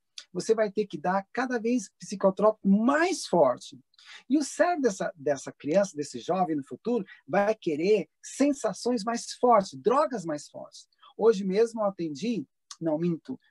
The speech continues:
ah, foi ontem, eu atendi um, um rapaz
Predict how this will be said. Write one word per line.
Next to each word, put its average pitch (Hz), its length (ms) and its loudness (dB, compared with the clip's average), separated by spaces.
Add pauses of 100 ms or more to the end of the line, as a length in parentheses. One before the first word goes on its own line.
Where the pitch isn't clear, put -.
(260)
ah, 143 140 -6 (140)
foi 165 220 2
ontem, 165 580 2
eu 156 140 0
atendi 165 640 2 (340)
um, 160 280 -2
um 151 120 2
rapaz 165 720 4